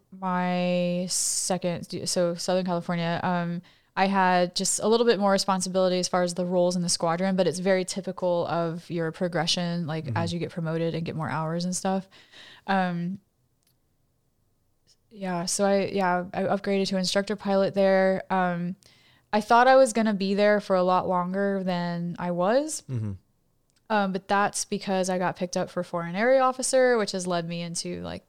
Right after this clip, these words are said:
Speaker 1: the n-, next part of my, I would say, like, my one thirty-five part of my career is, like, part one, and
Speaker 2: Yeah.
Speaker 1: then being a fao or foreign area officer is part two.
Speaker 2: Mm-hmm.
Speaker 1: So, so now we're kind of in, like,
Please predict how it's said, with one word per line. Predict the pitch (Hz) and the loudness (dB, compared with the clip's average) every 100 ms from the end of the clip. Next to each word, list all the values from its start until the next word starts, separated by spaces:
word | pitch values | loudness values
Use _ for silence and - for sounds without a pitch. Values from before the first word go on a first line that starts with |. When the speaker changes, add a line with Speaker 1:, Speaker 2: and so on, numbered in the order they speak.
| - | -12
Speaker 1:
the | |
n-, | 180 175 175 - _ _ 185 185 | -10 -8 -8 -10 _ _ -20 -12
next | 185 - - - - _ _ - | -10 -8 -10 -10 -20 _ _ -6
part | 202 202 | -2 -2
of | 202 | 0
my, | 202 196 | -2 4
I | 233 | 6
would | 302 | 6
say, | 311 294 | 6 6
like, | 247 | 6
my | 220 214 | 6 6
one | 220 | 4
thirty-five | 247 254 226 185 190 202 | 4 2 4 4 4 2
part | - 220 | 0 0
of | 214 | 2
my | 220 | 0
career | 226 226 | 2 2
is, | 185 | 2
like, | 180 165 - - - - - _ _ | 0 0 -8 -20 -20 -20 -20 _ _
part | - 180 - | -2 -2 0
one, | 165 165 185 | -2 -2 -2
and | 190 | 2
Speaker 2:
Yeah. | 190 | 2
Speaker 1:
then | 185 180 196 | 2 0 -4
being | - 196 185 | -2 -2 -2
a | |
fao | 180 170 175 175 | 0 2 4 4
or | 180 175 | 4 2
foreign | 180 180 | 0 0
area | 170 170 | 0 -2
officer | 175 175 180 | -4 -4 -4
is | 175 | -4
part | - 165 - | -4 -12 -12
two. | - 160 160 165 | -10 -8 -8 -6
Speaker 2:
Mm-hmm. | 120 | -4
Speaker 1:
So, | 107 151 156 175 - - - - - | -2 -2 -4 -8 -14 -20 -20 -20 -14
so | - 190 | -4 4
now | 196 | 6
we're | 208 202 | 6 4
kind | 196 185 | 0 -2
of | 180 | -2
in, | 180 | -4
like, | 170 165 | -6 -8